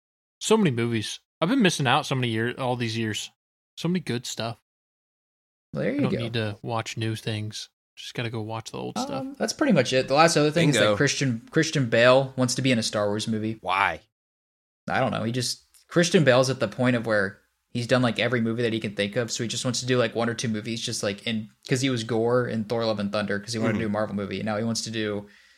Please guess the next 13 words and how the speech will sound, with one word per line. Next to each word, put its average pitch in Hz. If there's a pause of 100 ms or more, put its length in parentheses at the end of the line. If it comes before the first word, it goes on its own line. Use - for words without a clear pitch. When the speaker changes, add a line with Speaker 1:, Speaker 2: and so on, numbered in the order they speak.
(220)
Speaker 2:
a 107
Star 113
Wars -
movie. - (100)
And 139
he 196
was 254
the 208
best 233
part 233
of 113
Thor 104
four. 69